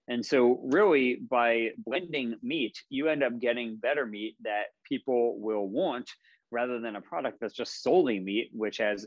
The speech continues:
zero grams of fiber, is oftentimes loaded with saturated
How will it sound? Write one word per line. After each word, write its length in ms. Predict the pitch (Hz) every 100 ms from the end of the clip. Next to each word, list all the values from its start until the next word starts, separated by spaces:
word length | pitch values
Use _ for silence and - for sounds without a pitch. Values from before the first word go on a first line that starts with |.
| -
zero 440 | 113 107 156 151 117
grams 400 | 110 98 101 98
of 100 | -
fiber, 480 | 90 87 95 110 _ _ -
is 140 | 110 113 - -
oftentimes 720 | 127 - 147 123 123 117 98
loaded 360 | 113 117 120
with 140 | 104 98
saturated 560 | 98 92 - 92 92